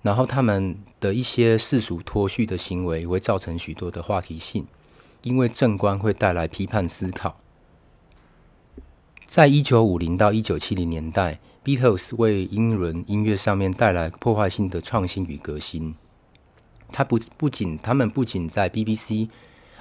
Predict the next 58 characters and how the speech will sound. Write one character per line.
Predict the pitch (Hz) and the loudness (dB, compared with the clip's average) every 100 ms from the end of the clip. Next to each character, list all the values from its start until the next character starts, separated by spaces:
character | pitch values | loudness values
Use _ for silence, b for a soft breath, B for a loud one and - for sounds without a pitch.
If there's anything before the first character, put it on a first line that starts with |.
| - | -8
呃， | 104 98 92 92 b | -2 -2 -2 -6 b
获 | - 156 | -4 0
得 | 117 101 | 2 0
最 | - 160 | 2 4
伟 | 110 80 | 4 2
大 | 98 101 | 2 2
的 | 85 | 0
一 | - | -4
百 | 113 87 | -4 -2
名 | 85 85 - | -2 -6 -4
英 | 113 117 | -4 -2
国 | 95 87 | 0 0
人 | 82 | -2
当 | 92 92 | -4 -4
中 | 92 95 98 b b | -2 -4 -4 b b
受 | - 117 | 0 0
民 | 98 92 | 2 0
众 | 110 104 | 0 0
票 | 104 92 | 0 -2
选 | - - | -4 -10
为 | 85 | -10
第 | - - | -10 -8
八 | 87 90 | -6 -4
名， | 80 73 85 b b b | -6 -8 -14 b b b
更 | - 117 | 0 2
两 | 90 85 | 0 -2
次 | - | -2
入 | 113 107 | 0 0
选 | - 80 80 | -2 -6 -2
摇 | 82 | -2
滚 | 87 85 | 0 -2
名 | 80 78 | -4 -6
人 | 76 | -6
堂。 | 80 76 73 - b b b b b b - | -8 -10 -14 -18 b b b b b b 0
我 | 147 | 2
想 | - 110 87 | 4 2 4
啊， | 82 | 0
John | 82 101 104 | 0 0 2
Lennon | 104 107 92 82 | 2 2 0 -2
的 | - 78 73 - | -4 -4 -6 -10
伤 | - 123 123 | -4 0 2
官 | 123 120 | 2 2
遇 | 110 | 0
正 | - 101 | 0 0
官 | 90 90 90 | 0 -2 -2
的 | 90 - - | -4 -6 -4
经-， | 117 120 117 _ | 0 0 -2 _
的 | - 90 | -2 0
代 | 117 110 | 2 0
表 | 87 - - B B | -2 -6 -12 B B
绝 | - 110 | -6 2
对 | 123 | 2
是 | - 117 | 2 -2
十 | - - 92 | -4 -4 -6
足 | 90 | -6
的 | 82 | -6
经 | 78 90 87 | -6 -4 -4
典。 | 80 | -4